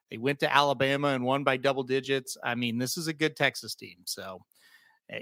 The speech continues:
if, if O U win or loses a very competitive game, then I think we're kinda back to where we should be. But the, you know,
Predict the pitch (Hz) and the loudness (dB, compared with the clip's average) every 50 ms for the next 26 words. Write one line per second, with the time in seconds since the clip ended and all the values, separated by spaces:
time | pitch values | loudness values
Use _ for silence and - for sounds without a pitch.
0 | - - 120 110 - - 123 - 151 147 165 175 156 165 175 180 180 175 175 170 | -8 -8 -10 -8 -6 -8 -2 2 4 4 4 4 4 6 6 6 6 6 2 0
1 | - _ _ _ _ _ _ _ _ _ _ _ _ _ _ _ _ _ _ 156 | -8 _ _ _ _ _ _ _ _ _ _ _ _ _ _ _ _ _ _ -6
2 | 143 139 160 180 185 180 180 185 185 175 147 143 139 135 139 143 143 139 139 151 | 0 2 6 6 6 6 6 4 4 4 4 6 6 4 4 2 0 0 2 4
3 | 160 170 170 156 165 147 143 139 131 127 151 156 151 147 - 156 - 165 156 151 | 4 4 4 4 2 2 4 4 4 4 4 4 4 4 2 2 4 4 4 4
4 | 151 147 139 135 139 139 143 170 208 226 190 151 139 139 135 - - 123 127 143 | 4 2 2 2 2 2 2 2 2 2 2 4 4 4 2 0 0 0 0 0
5 | 165 - _ - - 139 139 151 - - - 123 139 147 123 120 123 139 143 - | -2 -4 _ -6 -2 0 0 -2 -2 -4 -4 -2 -2 0 0 2 4 4 4 2
6 | - 151 143 151 151 151 160 160 - - 180 170 233 240 156 113 107 - _ _ | 0 0 0 2 2 2 0 -2 -2 -4 -4 -2 -2 -2 -2 -2 -6 -10 _ _
7 | _ _ - - 123 131 131 _ - 131 131 - 131 135 131 117 113 110 | _ _ -14 -10 -10 -10 -10 _ -10 -10 -8 -6 -4 -2 -2 -2 -2 -6